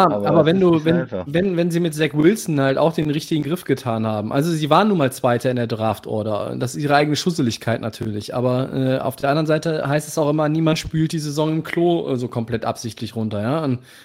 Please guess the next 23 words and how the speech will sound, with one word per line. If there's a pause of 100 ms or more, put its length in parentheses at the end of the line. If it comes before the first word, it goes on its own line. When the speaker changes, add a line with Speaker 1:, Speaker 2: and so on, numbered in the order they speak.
(140)
Speaker 2:
Jacksonville
hat
in
Woche
eins,
glaub
ich,
Indy
geschlagen,
hat
danach
wirklich
nichts
mehr,
äh,
gerafft. (420)
Und
dann
könnte
man
auch
sagen,
okay,